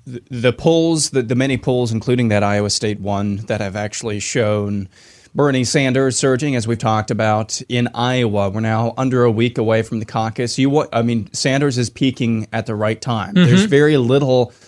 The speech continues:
Speaker 1: very little, barring a catastrophic event, there's very little time. If that is true,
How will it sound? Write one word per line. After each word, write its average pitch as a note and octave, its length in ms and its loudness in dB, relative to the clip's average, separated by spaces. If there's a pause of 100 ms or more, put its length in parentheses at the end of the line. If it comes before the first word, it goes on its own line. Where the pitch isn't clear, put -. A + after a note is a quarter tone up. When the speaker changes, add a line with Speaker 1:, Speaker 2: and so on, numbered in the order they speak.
(140)
Speaker 1:
very D3 320 2
little, A#2+ 560 0
barring B2+ 400 0
a A2+ 60 -2
catastrophic A#2 800 -2
event, A2 320 -2
there's A#2+ 160 0
very B2+ 580 2
little A2+ 460 -2
time. F2 600 -8
If B2 180 -2
that B2 300 0 (300)
is C#3+ 260 2
true, C#3 600 2